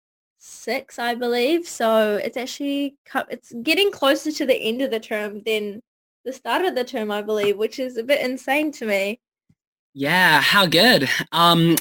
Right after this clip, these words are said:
Speaker 2: and how are you finding things at school? Like, you know, um, just talking about covid and stuff, how, how do you find that is affecting your studies positively, negatively, <laughs> or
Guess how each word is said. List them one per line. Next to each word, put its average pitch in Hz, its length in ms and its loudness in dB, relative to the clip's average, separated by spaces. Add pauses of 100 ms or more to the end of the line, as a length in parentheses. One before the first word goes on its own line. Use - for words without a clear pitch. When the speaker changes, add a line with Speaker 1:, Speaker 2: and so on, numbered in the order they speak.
Speaker 2:
and 196 140 2
how 202 160 4
are 208 80 2
you 220 320 6
finding 190 340 2
things 185 240 2
at 170 120 0
school? 185 400 0
Like, 143 240 2 (320)
you 160 120 0
know, 139 320 2
um, 135 360 4
just - 200 -4
talking 143 240 0
about 135 240 0
covid 131 360 0
and 127 160 0
stuff, - 280 0
how, 147 260 2
how 151 200 2
do 147 60 0
you 139 100 -4
find 131 460 4
that 127 180 0 (280)
is 135 120 -6
affecting 139 540 -2
your 135 80 0
studies 147 640 0
positively, 196 720 0
negatively, 190 800 0
<laughs> - 0 -
or 185 80 4